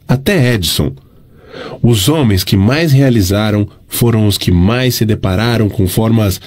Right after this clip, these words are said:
duradouras de fracasso temporário. Isso pareceria justificar a conclusão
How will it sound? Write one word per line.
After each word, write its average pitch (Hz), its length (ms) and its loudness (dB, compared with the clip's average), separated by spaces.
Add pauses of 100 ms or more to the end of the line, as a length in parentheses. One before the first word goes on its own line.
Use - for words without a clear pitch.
(220)
duradouras 139 920 2
de 143 140 0
fracasso 147 840 0
temporário. 117 1160 0 (960)
Isso 202 500 2
pareceria 147 680 2 (260)
justificar 143 760 0
a 135 60 0
conclusão 113 640 0